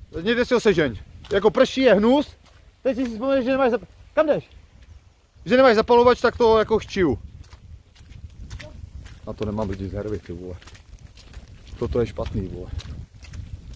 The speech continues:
To jsou takový ty, eh, nahoru dolů a ty to je opět dolů, vole. Prostě se schlastá, vole, a máš jenom upíči. Tak pojď tady, já ti to ještě ukážu.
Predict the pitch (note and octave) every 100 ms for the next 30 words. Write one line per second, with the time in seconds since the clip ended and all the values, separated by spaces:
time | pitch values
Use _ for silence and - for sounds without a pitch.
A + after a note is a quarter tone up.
0 | - - - - - - - - - -
1 | - - - - A#2 A2+ A#2+ B2 - A#2
2 | - - - - - A2 G2+ G#2+ B2 A#2+
3 | A2+ A2+ A#2 A2 G#2 A#2 G#2 A2 G2 G2
4 | E2+ E2+ - - - - - F2 - G2
5 | F#2+ F#2+ F#2+ - - - - - F#2+ -
6 | F#2+ - - F#2+ F2+ - D#2+ - _ _
7 | - - - - - - - - F3 -
8 | B3+ B3 B3 A#3+ B3 B3 - F3+ A3 A3+
9 | A3+ A#3 B3